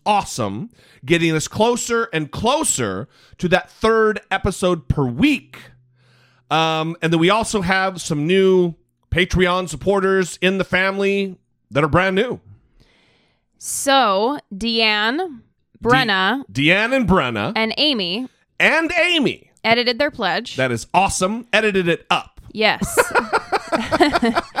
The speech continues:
Speaker 2: And then our new Patreon supporters are Dave the Puppet.
Speaker 1: Dave the Puppet.
Speaker 2: Genevieve.
Speaker 1: You're the puppet. Genevieve.
Speaker 2: Michael.
Speaker 1: Michael.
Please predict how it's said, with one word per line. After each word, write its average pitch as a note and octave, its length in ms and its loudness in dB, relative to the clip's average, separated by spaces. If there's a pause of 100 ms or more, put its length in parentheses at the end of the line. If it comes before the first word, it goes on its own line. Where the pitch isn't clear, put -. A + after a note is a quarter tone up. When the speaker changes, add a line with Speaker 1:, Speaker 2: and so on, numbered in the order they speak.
(760)
Speaker 2:
And A#3 200 0
then B3 120 4
our A#3 220 2
new C#4+ 400 0
Patreon G#3+ 560 -2
supporters G3 560 -6
are F#3+ 240 0
Dave A#3+ 460 -2
the A#3 80 -6
Puppet. F#3 420 -2 (320)
Speaker 1:
Dave A3+ 480 4
the B3+ 100 2
Puppet. - 640 -6
Speaker 2:
Genevieve. B3 680 -2
Speaker 1:
You're A#3+ 200 6
the D#3 100 -8
puppet. - 340 -8 (160)
Genevieve. A#2 600 0
Speaker 2:
Michael. G#3+ 760 0
Speaker 1:
Michael. A2 800 -2